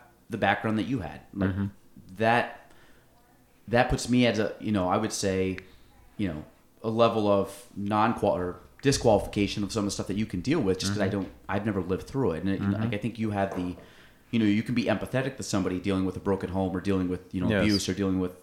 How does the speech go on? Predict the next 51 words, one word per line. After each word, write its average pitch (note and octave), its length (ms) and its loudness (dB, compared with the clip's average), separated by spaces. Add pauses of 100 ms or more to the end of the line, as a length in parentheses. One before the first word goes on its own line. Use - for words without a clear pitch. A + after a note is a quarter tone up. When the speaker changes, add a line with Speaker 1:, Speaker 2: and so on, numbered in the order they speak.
Speaker 2:
Yeah. G#2 120 -4
Speaker 1:
stuff G2 280 0
that, F2+ 340 -2 (280)
to G#2+ 100 2
me, A2 560 4 (100)
even E3 220 2
hearing A#2+ 260 4
you D3+ 140 4
say A#2 220 4
stuff, G2+ 240 0
I'm, B2+ 180 6
I'm G2+ 220 0
aware G2+ 340 2
it - 80 -6
exists, G2+ 420 -6
but - 120 -6
hearing A2 220 0
Speaker 2:
Mm-hmm. G#2 100 2
Speaker 1:
you A2 40 0
tell G#2 140 0
stories, B2 420 -2
it's - 140 -10
like, - 100 -16
"God - 240 -12
damn," G#2 220 -6
like, F2 120 -8
I, F#2+ 100 -2
I'm A2 160 0
not B2 120 2
even, F#2+ 300 0 (420)
like, - 240 -4 (300)
it's B2 120 -2
eye-opening A2+ 460 6
for G2+ 140 -2
me, C3+ 200 6
and A2 80 6
I'm A#2 120 4
kinda, A2+ 180 2
like, G2+ 140 0
getting F#2+ 160 -2
choked - 260 -4
up F#2+ 120 -2
listening G2 240 -2
to G2 60 -4
some G2+ 100 0
of F#2 60 0
these F2 120 -4
stories D3 340 0
that G2 140 -2
are F#2 60 -2
happening F#2 640 -4